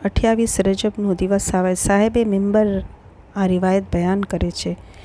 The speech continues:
કે ઇમામ હુસૈન અલૈહિસ્સલામે જ્યારે કષ્ટ કર્યો કે નાનાનું મદીનાને તર્ક કરે, દીને ઇસ્લામને બાકી રાખવા માટે મદીના છોડવું પડશે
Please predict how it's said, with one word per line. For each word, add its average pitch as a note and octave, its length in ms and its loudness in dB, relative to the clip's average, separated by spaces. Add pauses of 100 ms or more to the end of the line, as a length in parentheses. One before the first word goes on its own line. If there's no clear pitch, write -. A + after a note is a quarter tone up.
(360)
કે - 80 -2
ઇમામ C4 300 0
હુસૈન B3+ 400 0
અલૈહિસ્સલામે A#3 640 0
જ્યારે G#3+ 360 0
કષ્ટ - 300 -2 (120)
કર્યો G3 380 0 (140)
કે - 80 -4
નાનાનું F#3+ 540 0
મદીનાને G3 680 0 (100)
તર્ક A3 200 0 (140)
કરે, F3+ 300 -2 (720)
દીને C#4 320 4
ઇસ્લામને B3 600 2
બાકી G#3+ 380 0
રાખવા A3+ 360 0
માટે G#3 320 -2
મદીના G3 460 0
છોડવું G3 520 -4
પડશે F#3+ 540 -2